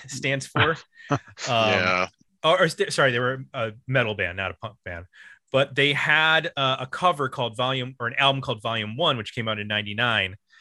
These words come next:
Speaker 1: And there's a cartoon on the cover, and it is a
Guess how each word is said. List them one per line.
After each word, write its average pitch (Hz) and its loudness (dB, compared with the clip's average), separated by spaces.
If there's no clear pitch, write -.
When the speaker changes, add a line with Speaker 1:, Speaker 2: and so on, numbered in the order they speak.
Speaker 1:
And 127 2
there's 120 0
a 120 -4
cartoon 214 0
on 143 4
the 117 0
cover, 110 -2
and 120 0
it 117 -4
is 117 -2
a 110 0